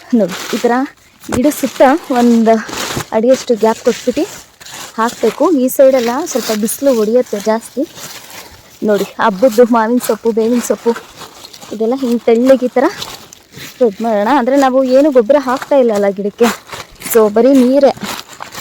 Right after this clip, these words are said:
ಹಾಗಾಗಿ ಸ್ವಲ್ಪ ಬಿಸಿಲಿಗಾದ್ರೂ ಇದು ಇದೇ ಕೊಳೆಯುತ್ತೆ ಗೊಬ್ಬರ.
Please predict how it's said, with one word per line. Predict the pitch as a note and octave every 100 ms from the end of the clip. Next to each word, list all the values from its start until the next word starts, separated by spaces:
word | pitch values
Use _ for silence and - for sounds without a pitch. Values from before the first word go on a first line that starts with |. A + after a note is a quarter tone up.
| - - -
ಹಾಗಾಗಿ | A#3+ A#3+ A#3 E4+ - - - - - - -
ಸ್ವಲ್ಪ | D#4 D#4+ D4 A3+
ಬಿಸಿಲಿಗಾದ್ರೂ | A#3+ D4+ C#4 A#3+ A3+ A#3
ಇದು | B3 - - _ - - A#3
ಇದೇ | A#3+ D4 -
ಕೊಳೆಯುತ್ತೆ | G#3+ A3+ C4+ - A3+ C4
ಗೊಬ್ಬರ. | G#3+ G3+